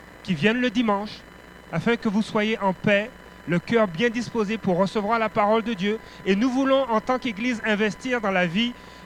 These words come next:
de ceux qui servent vos enfants. Alors, ceux qui sont impliqués, vous avez, euh, vraiment une journée de formation avec Philippe Chassé, qui est le, le responsable du ministère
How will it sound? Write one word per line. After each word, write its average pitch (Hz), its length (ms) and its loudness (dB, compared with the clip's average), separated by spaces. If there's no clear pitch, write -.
de 196 80 4
ceux 262 300 2
qui 226 180 -4
servent 262 400 2
vos 226 220 2
enfants. 220 440 0
Alors, 208 320 4
ceux - 220 -4
qui 254 160 -8
sont 254 120 0
impliqués, 233 540 -2
vous 160 140 -2
avez, 214 440 2
euh, 175 340 0
vraiment 202 280 -2
une 214 160 -4
journée 214 280 0
de 226 40 -10
formation 226 680 -2
avec 185 380 0
Philippe 220 280 -4
Chassé, 226 420 -4
qui 208 160 -4
est - 20 0
le, 185 220 0
le 151 80 -4
responsable 220 560 -2
du 185 100 -4
ministère 208 460 -4